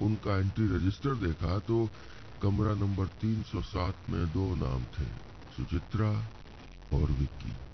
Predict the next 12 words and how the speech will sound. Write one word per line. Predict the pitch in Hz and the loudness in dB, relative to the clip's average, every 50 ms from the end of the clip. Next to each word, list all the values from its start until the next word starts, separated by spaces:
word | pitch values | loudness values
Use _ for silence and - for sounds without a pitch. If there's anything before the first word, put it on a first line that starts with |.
| - - - - - - - 82 | -16 -16 -16 -16 -14 -4 -2 0
बस | 85 80 - - - - - - - - - - | 2 2 0 -2 -4 -10 -12 -12 -12 -12 -4 2
यही | - 101 110 131 147 | 6 8 10 10 10
वो | 147 127 107 | 8 6 4
पल | - - 90 95 | 4 2 2 2
था | 90 - 101 101 | 2 2 2 2
जब | 101 104 95 | 2 2 2
मैंने | 87 92 92 90 92 | 2 2 2 2 0
फैसला | 92 - - 87 92 - - - 123 120 | 0 0 0 0 0 0 0 0 0 0
कर | 107 - 101 87 | 2 2 2 2
लिया | 82 80 80 80 | 2 2 2 0
था | - - 98 101 | 0 2 2 2
कि | 107 - - 107 104 101 | 0 0 0 0 2 2